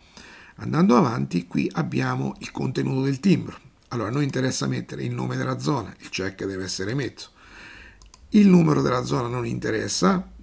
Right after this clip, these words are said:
non mettiamo, no, il check. L'identificazione ugualmente non interessa, i dettagli nemmeno, le finiture dei pavimenti lo togliamo, i valori dell'altezza non interessano,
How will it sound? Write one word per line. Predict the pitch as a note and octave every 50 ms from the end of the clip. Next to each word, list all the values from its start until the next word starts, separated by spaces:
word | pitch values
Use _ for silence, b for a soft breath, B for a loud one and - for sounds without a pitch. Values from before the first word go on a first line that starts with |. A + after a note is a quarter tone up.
| - -
non | - B2 A#2+ A2
mettiamo, | G#2 G2+ F#2+ - - G#2 G2+ G#2 G#2+ G#2 - -
no, | C3 A#2+ A2 A2+ A2+
il | G#2 G2
check. | - - - G2+ F#2+ - - - E3 F3+ F3+ F3+ B B B B B B B
L'identificazione | - C3 C3 B2+ B2 A#2+ B2+ G#2+ A2+ B2+ B2 A#2 - - - B2 B2 A#2+ A#2 A2+ A2+ A#2 B2+ - _ _ _ _ _ _ - _
ugualmente | - A#2+ A#2 A2+ A#2 A#2 A#2 B2 A#2+ A2+ A#2 A#2 - A2+ - -
non | - A#2 A2+ A2+
interessa, | A#2 A#2 A2+ - G#2 G#2 G#2+ G#2 G2 - - - F3 F#3 F3+ F#3 B B B B B -
i | - A2+
dettagli | G#2 G2+ G2 - - G#2 G#2 G#2 G#2 G#2 G#2+
nemmeno, | A2 G#2+ A2+ A2+ A2+ A2 G2 G2 B2+ E3+ F#3+ F#3 F#3 B B B B B B B B B -
le | G2 C#3 C#3
finiture | - B2+ A#2+ A#2 A#2+ A2+ A#2+ B2 A#2+ A#2 A2 A2 A2 - - _ _ _ _ _ _ _
dei | - B2 B2 A#2+
pavimenti | - B2 A#2+ A#2 A2+ A2+ A#2 A#2 A2+ A#2 A#2 A#2 - - - _ -
lo | - A#2
togliamo, | A2 - - G2 A2+ G#2+ G2 F#2+ F#2 - C3+ F3+ F#3+ G3 F#3+ - _ _ _ _ - - _ _ _ _ _ _ _ _ _ _ _ _ _ _ _ _ - -
i | - E3
valori | - - - D3 - -
dell'altezza | - - C#2+ C#2 B1+ - - - B1 A#1 - - - - -
non | - A2+ A2
interessano, | A2 A2+ A2+ - A#2 A2 A2 G#2+ - - - - F3 F#3 G3+ G3+ G3+ G#3